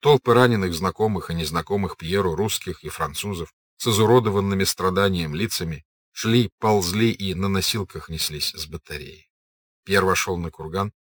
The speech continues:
где он провел более часа времени, и из того семейного кружка, который принял его к себе, он не нашел никого.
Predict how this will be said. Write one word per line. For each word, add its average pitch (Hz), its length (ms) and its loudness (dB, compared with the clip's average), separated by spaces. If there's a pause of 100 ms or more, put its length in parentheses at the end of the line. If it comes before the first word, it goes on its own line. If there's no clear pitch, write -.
(240)
где 90 180 2
он 92 180 2
провел 95 400 2
более 90 340 0
часа - 340 -2
времени, 98 520 -8 (260)
и 101 160 0
из - 160 2
того 107 220 2
семейного 107 580 2
кружка, 101 460 -4
который 73 360 -12
принял 85 380 -4
его 80 240 -4
к - 60 -10
себе, 92 340 -4 (380)
он 98 160 -2
не 95 80 2
нашел 80 360 -4
никого. 80 540 -12